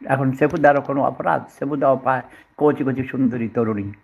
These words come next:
দেখলেই সেপুদাও পাগল হয়ে যায়। <laughs> এটা কি আমার দোষ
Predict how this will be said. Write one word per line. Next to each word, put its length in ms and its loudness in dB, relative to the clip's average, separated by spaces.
দেখলেই 380 2
সেপুদাও 500 4
পাগল 380 0
হয়ে 200 -8
যায়। 220 -10
<laughs> 1400 -4
এটা 140 -2
কি 140 4
আমার 340 6
দোষ 240 0